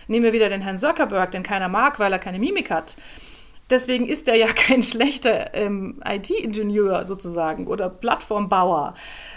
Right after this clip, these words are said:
Ähm, also, oder ich kenne auch eine Menge Kollegen, die sind zum Beispiel einfach introvertiert. Wenn, denen kannst du nichts Schlimmeres antun, als die auf eine Bühne zu stellen.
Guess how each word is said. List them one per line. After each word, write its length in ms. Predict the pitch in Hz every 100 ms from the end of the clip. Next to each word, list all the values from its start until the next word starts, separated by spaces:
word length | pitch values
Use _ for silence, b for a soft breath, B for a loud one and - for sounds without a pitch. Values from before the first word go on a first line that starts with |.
| -
Ähm, 540 | 226 240 240 233 233 - - - - - -
also, 300 | - 226 247 214 - -
oder 180 | 233
ich 120 | 226 226
kenne 200 | 277 254
auch 40 |
eine 100 | 226
Menge 260 | 226 269 285
Kollegen, 400 | 254 233 240 233
die 80 |
sind 200 | 214 220
zum 100 | 214
Beispiel 260 | 196 190 196
einfach 240 | 190 185 175
introvertiert. 800 | 330 415 262 220 202 214 196 190
Wenn, 180 | 196 196
denen 260 | 208 202
kannst 240 | 202 226 220
du 40 |
nichts 180 | 214 -
Schlimmeres 340 | 254 311 269
antun, 360 | - 226 226 214
als 120 | 196
die 120 | 202
auf 100 | 185
eine 80 | 185
Bühne 260 | 185 320 370
zu 160 | -
stellen. 460 | 185 - 165 147 -